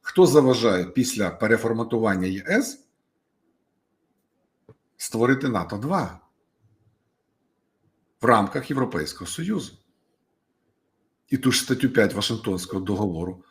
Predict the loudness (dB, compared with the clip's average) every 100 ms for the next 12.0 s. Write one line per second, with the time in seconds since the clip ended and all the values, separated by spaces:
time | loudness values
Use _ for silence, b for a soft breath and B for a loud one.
0 | _ -2 0 0 -4 -4 -4 -2 -2 -4
1 | -4 -4 -6 -8 -4 0 0 -4 -10 -16
2 | -10 -2 -2 2 2 2 2 -6 -8 0
3 | 2 2 -2 -4 -8 -2 0 0 -2 -4
4 | -2 -2 0 -2 -2 -4 -4 -4 -6 -6
5 | -4 -4 -6 -8 -10 -12 -14 -20 B B
6 | B -4 -2 -2 -2 0 2 2 0 -4
7 | -4 6 10 10 8 -2 2 4 4 4
8 | 0 2 4 4 4 -2 0 2 2 2
9 | 0 0 -8 -6 -6 -4 -2 0 0 -2
10 | B B -2 4 4 4 2 4 6 4
11 | 2 0 -2 0 -4 -4 -4 -4 -4